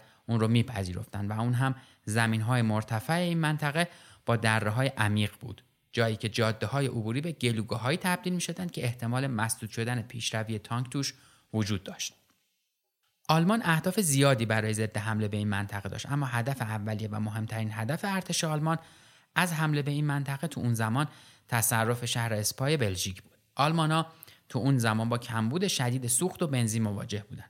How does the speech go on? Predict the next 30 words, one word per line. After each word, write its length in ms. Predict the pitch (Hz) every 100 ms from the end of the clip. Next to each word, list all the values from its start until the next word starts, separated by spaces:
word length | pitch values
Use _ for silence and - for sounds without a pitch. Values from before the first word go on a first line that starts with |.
| -
بنابراین 520 | 117 113 110 110 104 - - _ -
تصرف 640 | 117 - 117 117 185 214
شهر 340 | - 180 170
اسپا 380 | 170 - 175 175 -
که 100 | 135
مرکز 460 | 120 113 113 131 113
تدارکاتی 800 | 107 110 107 107 107 110 107 131
و 80 | - -
انبار 480 | 110 104 123 139 107
سوخت 340 | - - -
آمریکایی‌ها 600 | 110 101 98 107 104 107
بود 180 | 123 113
و 40 |
میلیون‌ها 680 | 104 120 113 110 113 110 160
لیتر 340 | 175 139 123 -
بنزین 340 | 113 113 107 107
در 160 | 107
اونجا 200 | 104 101
ذخیره 380 | 101 104 - 104
شده 260 | - 104 104
بود، 200 | 175 185 - - _ 147
می‌تونست 480 | 147 151 147 143 - - _ -
کمک 360 | 120 117 120
بزرگی 440 | 127 110 110 107 104
به 80 | 104
آلمانیا 600 | 101 101 98 104 143 - - - -
برای 260 | 110 104 104
تأمین 360 | 104 101 123
سوختشون 540 | 147 113 - 98 - 92
باشه. 260 | - -